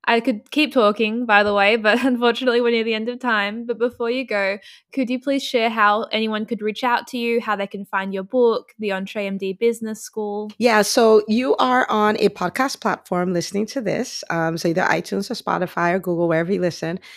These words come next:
Speaker 2: Um, I just want you to, you know, hit the search bar, type in Entre M D. So that's E N T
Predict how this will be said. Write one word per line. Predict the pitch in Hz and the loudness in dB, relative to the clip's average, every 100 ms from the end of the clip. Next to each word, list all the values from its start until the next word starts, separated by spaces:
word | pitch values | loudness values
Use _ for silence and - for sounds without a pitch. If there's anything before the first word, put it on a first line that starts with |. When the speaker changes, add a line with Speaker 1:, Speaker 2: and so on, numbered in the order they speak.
| - - | -12 -2
Speaker 2:
Um, | 175 | 2
I | 170 | 2
just | 175 180 | 2 -2
want | 190 185 | -2 -4
you | |
to, | 175 185 170 - | -4 -4 -4 -2
you | 165 | 2
know, | 147 | 2
hit | 151 - | 0 -2
the | 190 | -4
search | - 165 - | -4 -6 -6
bar, | 165 160 175 | -4 -2 -2
type | 185 165 | -2 -2
in | 185 - | -2 -2
Entre | 156 160 190 | -2 -2 -2
M | 185 180 | 0 -2
D. | 165 175 233 | -2 -2 -4
So | - | -4
that's | 151 165 - - | 0 0 -2 -6
E | 190 - | -4 -4
N | 175 175 | -4 -4
T | - 196 | -6 -6